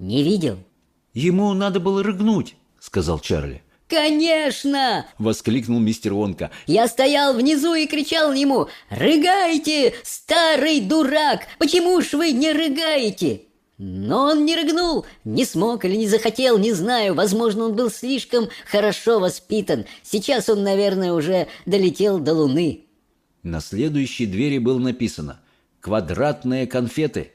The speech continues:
Speaker 2: которые покосились».
Speaker 1: «Остановитесь-ка на минутку!»
Speaker 2: закричал мистер Уонка, внезапно останавливаясь сам.
Speaker 1: «Я невероятно горжусь своими шоколадными конфетами, которые покосились.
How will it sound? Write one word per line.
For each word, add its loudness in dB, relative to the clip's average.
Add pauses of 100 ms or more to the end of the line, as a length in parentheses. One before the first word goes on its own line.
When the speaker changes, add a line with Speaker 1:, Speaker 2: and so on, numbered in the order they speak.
(160)
Speaker 2:
которые -2
покосились». -10 (440)
Speaker 1:
«Остановитесь-ка -2
на 2
минутку!» 0 (200)
Speaker 2:
закричал -2
мистер -2
Уонка, 2
внезапно 0
останавливаясь -2
сам. -4 (240)
Speaker 1:
«Я 0
невероятно 2
горжусь 0 (200)
своими 0
шоколадными 0
конфетами, -2 (220)
которые 0
покосились. -4